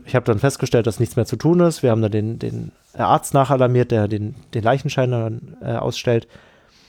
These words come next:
Und ich hab dann den Söhnen auch erklärt, dass ihr Vater verstorben ist und dass er halt jetzt, aber auch erklärt, wie er aussieht. Und der Sohn wollte halt dann unbedingt noch reingehen und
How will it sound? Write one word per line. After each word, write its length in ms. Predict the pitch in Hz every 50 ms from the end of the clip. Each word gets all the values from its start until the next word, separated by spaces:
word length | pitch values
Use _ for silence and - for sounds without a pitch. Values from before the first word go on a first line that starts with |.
| _ _ _ _ _ _ _ _ -
Und 80 | 123
ich 60 | 113 127
hab 80 | 131 -
dann 120 | 135 127
den 100 | 127 123
Söhnen 300 | 113 117 131 143 147 147
auch 140 | 143 120 110
erklärt, 380 | 110 - - 135 139 143 139
dass 140 | 131 113 -
ihr 280 | 127 117 113 107 107 101
Vater 320 | - 135 143 139 139 127
verstorben 480 | 113 113 - - 156 160 175 170 165 160
ist 320 | 156 151 143 - - - _ _ _ _ _ _ _ _ _ _ _ _ _ _ _ -
und 320 | 131 110 113 110 - - _ _ _ _ _ _ _ _ _ _ _
dass 160 | - 120 107 117
er 80 | 110
halt 140 | 107 104 101
jetzt, 220 | 110 101 - - - - 50 50 - _ _ _ _ _ _ _ _ _
aber 220 | - 117 117 117
auch 40 | 117 117
erklärt, 340 | 110 - 127 123 123 110
wie 80 | 127 123
er 140 | 117 110 90
aussieht. 600 | 127 156 160 - - 160 151 139 127 - - - _ - - _ _ _ -
Und 100 | 120 127
der 80 | 131
Sohn 240 | 113 127 143 160 160
wollte 240 | 156 151 156 156 156
halt 100 | 151 147
dann 120 | 151 135 143
unbedingt 340 | 143 147 156 151 156 139
noch 180 | 143 143 123 -
reingehen 580 | 110 110 123 139 143 165 170 175 185 190 185 -
und 480 | - - 139 139 139 143 135 - -